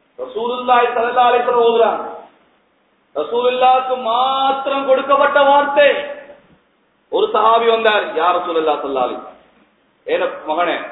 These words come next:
முஷ்ரிக்கீன்கள் கொண்டு போய் ஜெயில வச்சுட்டான், நான் என்ன செய்ய? என் புள்ள எனக்கு வேணும்."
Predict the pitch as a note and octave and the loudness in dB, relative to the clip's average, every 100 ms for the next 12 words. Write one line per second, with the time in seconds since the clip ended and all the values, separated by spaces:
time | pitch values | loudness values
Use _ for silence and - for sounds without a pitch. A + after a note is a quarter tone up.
0 | - - _ _ _ _ _ - E3+ A3 | -18 -20 _ _ _ _ _ -14 -10 -8
1 | G#3 F#3+ F#3 E3+ D#3+ E3+ F3+ F3+ D#3+ D#3 | -8 -6 -2 0 0 -4 -4 -4 -4 -4
2 | F#3+ E3 B2+ - - - _ _ B2 C#3 | 0 0 0 -6 -14 -18 _ _ -8 -6
3 | F3 D3 A2+ - B2+ D#3 E3 F#3+ G3+ F#3+ | -8 -8 -12 -10 -4 -4 -4 -6 -6 -6
4 | C#3+ B2+ - | -6 -8 -8